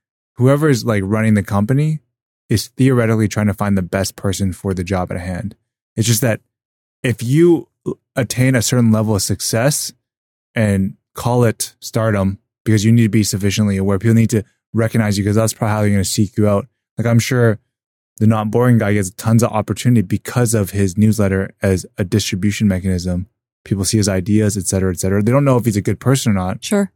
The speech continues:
Speaker 1: but they know he does great work.
Speaker 2: Yeah.
Speaker 1: Right?
Speaker 2: Yeah.
Speaker 1: So I think those are really interesting ways of,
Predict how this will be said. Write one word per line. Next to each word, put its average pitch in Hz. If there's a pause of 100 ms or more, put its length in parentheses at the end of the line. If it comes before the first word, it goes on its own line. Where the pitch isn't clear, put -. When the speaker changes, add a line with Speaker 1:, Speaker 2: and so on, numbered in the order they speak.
(120)
Speaker 1:
but 107
they 104
know 110
he 101
does 90
great 92
work. 90 (320)
Speaker 2:
Yeah. 202 (300)
Speaker 1:
Right? - (280)
Speaker 2:
Yeah. 202 (680)
Speaker 1:
So 110
I 107
think 127
those 131
are 120
really 120
interesting 107
ways 95
of, 92